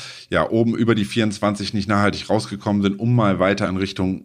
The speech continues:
perspektivisch in Richtung achtundzwanzigtausend zu laufen, sage ich, ist kurzfristig erstmal interessant,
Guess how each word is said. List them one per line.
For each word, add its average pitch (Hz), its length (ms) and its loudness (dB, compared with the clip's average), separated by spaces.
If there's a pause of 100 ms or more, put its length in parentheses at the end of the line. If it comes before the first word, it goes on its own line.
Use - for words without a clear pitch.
(140)
perspektivisch 98 800 0
in 104 80 0
Richtung 98 340 2
achtundzwanzigtausend 90 840 0
zu - 80 0
laufen, 98 460 2 (400)
sage 104 260 2
ich, 104 160 -2
ist 101 160 -8
kurzfristig 131 800 -2
erstmal 123 420 2
interessant, 104 680 -2